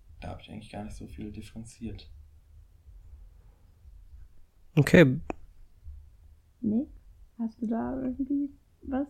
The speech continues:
Speaker 3: in der Situation erlebt? Weil es ja auch was mit Selbstbewusstsein auch zusammen
Speaker 2: Ja.
Speaker 3: zusammenhängig ist.
Speaker 2: Also ich, ich, wenn man zum Beispiel so zu seinen Großeltern geht oder so, dann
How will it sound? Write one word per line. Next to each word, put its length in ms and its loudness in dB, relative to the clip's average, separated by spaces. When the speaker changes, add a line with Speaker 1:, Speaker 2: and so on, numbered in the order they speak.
Speaker 3:
in 120 4
der 140 4
Situation 480 0
erlebt? 420 2
Weil 120 6
es 80 0
ja 120 2
auch 120 -2
was 140 -2
mit 160 4
Selbstbewusstsein 840 -2
auch 180 -2
zusammen 680 2
Speaker 2:
Ja. 380 12
Speaker 3:
zusammenhängig 440 2
ist. 180 -2
Speaker 2:
Also 180 10
ich, 260 6
ich, 140 2
wenn 100 12
man 140 12
zum 100 12
Beispiel 260 12
so 440 12
zu 120 8
seinen 160 12
Großeltern 520 12
geht 200 12
oder 180 12
so, 300 12
dann 460 12